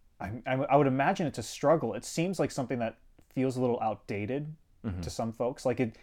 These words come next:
Speaker 1: we don't have transitions like that in big blockbusters today. And so I think there's a, there's, like, a fake wipe in
Speaker 2: Mm-hmm.
Speaker 1: episode seven where Rey opens, it's in the inside of, like, a, of a spaceship that's, like,
Speaker 2: Mm-hmm.
Speaker 1: dark, and Rey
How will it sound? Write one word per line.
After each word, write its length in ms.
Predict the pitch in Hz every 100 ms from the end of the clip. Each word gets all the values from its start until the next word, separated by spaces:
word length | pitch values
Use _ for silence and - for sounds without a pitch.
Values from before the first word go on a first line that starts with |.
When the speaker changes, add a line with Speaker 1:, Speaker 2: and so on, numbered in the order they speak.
| - - -
Speaker 1:
we 240 | 131 135 151
don't 140 | 151
have 180 | 113 123
transitions 560 | - 113 131 - 120 101
like 120 | 104
that 140 | 98
in 100 | 104
big 260 | 101 107 -
blockbusters 800 | 113 110 - 98 - 110 120 - - - - - - -
today. 440 | 127 113 107 104 - - - - -
And 140 | 135 113
so 420 | 135 117 110 104 - - - - -
I 100 | 139
think 140 | 139 202
there's 180 | 247 165
a, 80 |
there's, 240 | 135 151 160
like, 140 | -
a 40 | 143
fake 380 | - 151 156
wipe 360 | 120 107 - - - - 139
in 100 | 117
Speaker 2:
Mm-hmm. 80 |
Speaker 1:
episode 320 | 92 - 120 -
seven 400 | 135 123 107 104
where 320 | 117 107 - - -
Rey 500 | 117 131 143 151 160 -
opens, 520 | 139 139 127 127 120 147
it's 160 | 135
in 100 | 139
the 80 | 120
inside 720 | 123 151 160 139 110 101 107 -
of, 160 | 131
like, 200 | 110 107
a, 160 | 113 107 123
of 120 | 110
a 80 | 104
spaceship 540 | - 110 110 - -
that's, 180 | 107 -
like, 100 | 98
Speaker 2:
Mm-hmm. 60 | 98
Speaker 1:
dark, 300 | 98 120 - - -
and 200 | 131 123
Rey 220 | 131 123